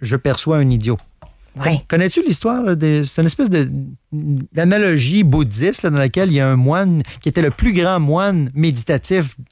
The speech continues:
Speaker 1: de Chine. Puis là, il était réputé, là, c'était le meilleur. Puis un jour, il entend parler qu'il y a un autre mo-, un moine encore meilleur, un grand maître en Inde. Puis là, il demande audience, il va le voir.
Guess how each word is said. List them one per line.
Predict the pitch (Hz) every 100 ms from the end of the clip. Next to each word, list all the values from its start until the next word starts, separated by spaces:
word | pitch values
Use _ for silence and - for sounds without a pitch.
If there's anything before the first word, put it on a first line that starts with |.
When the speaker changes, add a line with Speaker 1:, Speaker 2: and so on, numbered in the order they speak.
| -
Speaker 1:
de | 123 113
Chine. | 127 - 160 208 190 - - - - -
Puis | 143
là, | 143
il | 131
était | 151
réputé, | 139 - 220
là, | 165
c'était | 165
le | 151
meilleur. | 175 180 196 139
Puis | -
un | 175
jour, | 185 302
il | 214
entend | 175 190
parler | 175 160 226
qu'il | 240 170
y | 147
a | 135
un | 135 160
autre | 240 226 -
mo-, | 143 143 143
un | 123
moine | 123 151 240 185
encore | 131 127
meilleur, | 151 202 214 180 202 190
un | 139
grand | 139 180
maître | 165 202 165
en | 131 127
Inde. | 143 110 107 _ _ _ -
Puis |
là, | 185
il |
demande | 131 165 202
audience, | 139 110 139 262 -
il |
va | 123 156
le |
voir. | 120 139